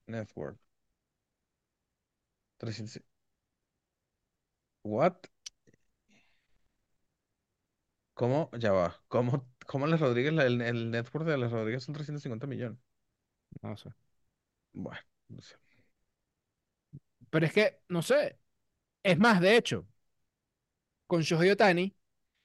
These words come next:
Speaker 2: es que, es que yo creo tampoco, el, el, a Shohei Ohtani le van a terminar de pagar el resto del contrato cuando ya no sea activo, ¿no?
Speaker 1: Exacto, como diez años después de que, de que termine su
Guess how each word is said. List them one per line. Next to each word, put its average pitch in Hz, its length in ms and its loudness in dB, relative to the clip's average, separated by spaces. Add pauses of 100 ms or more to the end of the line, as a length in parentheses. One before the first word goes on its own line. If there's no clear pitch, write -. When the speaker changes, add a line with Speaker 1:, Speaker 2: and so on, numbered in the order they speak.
(920)
Speaker 2:
es 156 140 0
que, 190 180 6
es 160 120 2
que 190 160 6
yo 190 120 8
creo 196 140 8
tampoco, 160 460 6
el, 151 160 2
el, 151 360 4
a - 120 2
Shohei 165 240 8
Ohtani 208 460 6
le 160 140 6
van 156 160 8
a 180 80 6
terminar 170 320 4
de 180 80 6
pagar 160 160 6
el 156 60 4
resto 185 200 4
del 185 80 6
contrato 175 380 2
cuando 156 180 4
ya 147 140 6
no 160 80 4
sea 170 160 2
activo, 143 320 6
¿no? 147 160 0 (300)
Speaker 1:
Exacto, 110 440 2
como 104 280 -6
diez 117 220 -4
años 131 200 -6
después 113 220 -10
de 123 80 -14
que, 107 380 -16 (1400)
de 143 120 -2
que 135 80 -2
termine 120 300 -4
su 156 100 -8